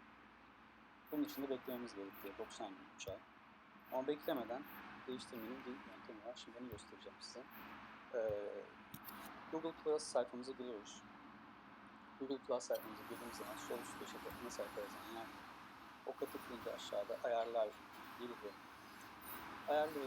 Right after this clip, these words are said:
girdiğimizde çıkan sayfada en aşağıya kadar gidiyoruz. Sayfanın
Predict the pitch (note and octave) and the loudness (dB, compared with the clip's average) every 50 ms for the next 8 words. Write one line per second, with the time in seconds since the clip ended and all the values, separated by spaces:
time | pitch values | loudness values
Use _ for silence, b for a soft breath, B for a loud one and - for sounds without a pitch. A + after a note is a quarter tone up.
0 | B2+ D3 D#3 D3 C#3 C3+ B2 A2 G#2 - - - - - - B2+ A#2+ - - A2+ | 0 0 -2 -2 0 -2 -2 -2 -4 -6 -6 -8 -6 -4 -4 -4 -2 0 0 0
1 | G#2+ G2 - - - - F#2+ G2+ - - - - - - - - - - - - | 0 0 -4 -6 -4 -4 -4 -4 -4 -6 -8 -10 -10 -12 -12 -12 -12 -12 -12 -12
2 | - - - D#3+ D#3 C3 - - - A#2 G#2+ G#2+ - A2+ - B2+ C3 B2+ A#2 - | -10 -2 2 2 4 4 2 2 2 4 4 4 2 2 2 4 2 2 0 -2
3 | - - - - - - - A#2+ A#2+ - - B2 A#2+ | -8 -8 -8 -6 -2 4 4 4 4 2 -2 -4 -4